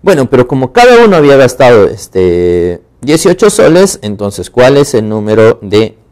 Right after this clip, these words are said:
integrantes? El número de integrantes, como nos pedía mínimo, acá está lo mínimo posible, sería dos, cuatro, cinco, seis, siete, ocho, nueve.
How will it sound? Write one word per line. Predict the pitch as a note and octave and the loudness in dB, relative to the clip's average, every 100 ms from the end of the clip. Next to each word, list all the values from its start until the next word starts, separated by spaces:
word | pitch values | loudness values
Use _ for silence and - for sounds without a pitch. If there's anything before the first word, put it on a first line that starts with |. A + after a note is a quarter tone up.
| _ _ | _ _
integrantes? | B2 A#2+ A#2 A#2 A#2 B2 A#2+ B2 G#2 F#2 D2 - - - _ _ _ _ _ _ _ _ _ _ | -6 -4 -4 -6 -6 -2 0 0 -2 -6 -14 -18 -20 -20 _ _ _ _ _ _ _ _ _ _
El | A#2 A2+ | -6 -2
número | A#2+ G#2+ G2+ | 0 0 0
de | G2 | 0
integrantes, | G#2 A2 C#3 D3 E3+ C3 C3 C#3 C#3+ - | 0 0 0 2 2 0 0 0 0 -8
como | - F2+ | -14 -12
nos | F#2 F#2+ | -10 -6
pedía | G#2+ B2 C#3 | -2 0 0
mínimo, | D#3+ C3 A#2 B2+ D3+ G#2 | 0 -2 -2 -2 -2 -4
acá | G2 G2+ | -6 -6
está | - G#2 | -2 -2
lo | G2 | -2
mínimo | G2 F#2+ F2+ F2 | -6 -10 -12 -10
posible, | G2+ E3+ F3 E3 | -8 -4 -2 -2
sería | G#2+ G2 E2+ | -4 -4 -4
dos, | A2 A#2+ C#3 D#3+ F3+ | 0 2 4 2 0
cuatro, | - A#2 B2 B2 D3 | -2 0 0 0 -4
cinco, | C#3 A2 G#2+ G2 | -4 -8 -8 -8
seis, | - F2+ F2+ | -4 -6 -4
siete, | - D#3+ D#3+ E3 | 0 0 -2 -6
ocho, | C#3 A#2 - | -4 -4 -4
nueve. | A#2 G2 E2+ D#2 | -8 -8 -10 -14